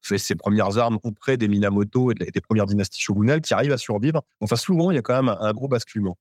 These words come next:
Et puis, à côté de ça, on a aussi d'autres expériences encore plus détonnantes. Euh, il y a des, il y a des provinces qui tombent aux mains de, de ligues populaires, euh, de, qui sont souvent des, des alliances entre des,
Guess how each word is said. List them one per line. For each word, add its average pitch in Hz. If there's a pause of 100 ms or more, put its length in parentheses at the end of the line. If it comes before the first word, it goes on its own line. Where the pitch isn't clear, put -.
(380)
Et 107
puis, 107
à 143
côté 127
de -
ça, 196 (340)
on 113
a 120
aussi 131
d'autres 143
expériences 165
encore 110
plus 180
détonnantes. 147 (480)
Euh, 101
il 101
y 113
a 110
des, 117
il -
y 123
a 120
des 117
provinces 135
qui 117
tombent 160
aux 131
mains 143
de, 110
de 113
ligues 139
populaires, 123 (760)
euh, 95
de, 98
qui -
sont -
souvent 143
des, 127
des 113
alliances 143
entre 120
des, 113